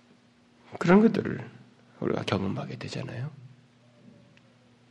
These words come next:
그게 바로 죄사함의 은혜예요. 죄사함의 은혜입니다. 담대하게 된다고요.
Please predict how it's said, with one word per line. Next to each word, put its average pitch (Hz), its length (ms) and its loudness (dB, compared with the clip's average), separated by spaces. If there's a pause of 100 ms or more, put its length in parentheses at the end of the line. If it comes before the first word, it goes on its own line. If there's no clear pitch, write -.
(500)
그게 175 200 6
바로 151 280 8
죄사함의 151 880 4 (360)
은혜예요. 98 720 0 (600)
죄사함의 117 460 -8
은혜입니다. 110 480 -14 (3500)
담대하게 175 640 4
된다고요. - 460 -12